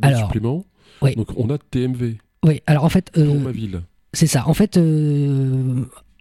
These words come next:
Speaker 2: donc, j'ai été embauché donc, au supplément.
Speaker 1: Oui.
Speaker 2: Et, euh, après, euh, voilà, j'ai passé un certain nombre de temps. Et j'ai, en deux mille onze, donc il y a quelques années,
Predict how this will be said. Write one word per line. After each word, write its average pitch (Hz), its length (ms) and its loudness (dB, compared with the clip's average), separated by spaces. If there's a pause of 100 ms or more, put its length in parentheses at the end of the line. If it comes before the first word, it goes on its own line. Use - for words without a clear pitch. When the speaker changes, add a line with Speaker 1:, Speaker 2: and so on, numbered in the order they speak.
(180)
Speaker 2:
donc, 143 180 2
j'ai 135 200 2
été 143 120 0
embauché 135 280 2
donc, 120 180 -2
au 113 60 -2
supplément. 175 540 -2
Speaker 1:
Oui. 98 220 -6 (180)
Speaker 2:
Et, 143 280 2
euh, 117 240 0
après, 117 320 0
euh, 101 60 -4
voilà, 117 220 -2
j'ai 110 140 -6
passé 117 280 -2
un 107 40 -2
certain 120 200 -4
nombre 113 520 -4
de 127 80 -4
temps. 185 360 -2 (100)
Et 131 100 2
j'ai, 131 440 -2 (140)
en 135 100 2
deux 143 160 4
mille 180 180 0
onze, 143 340 0 (640)
donc 110 180 -6
il 113 40 -10
y - 20 -20
a - 60 -20 (840)
quelques 117 260 -2
années, 180 180 -2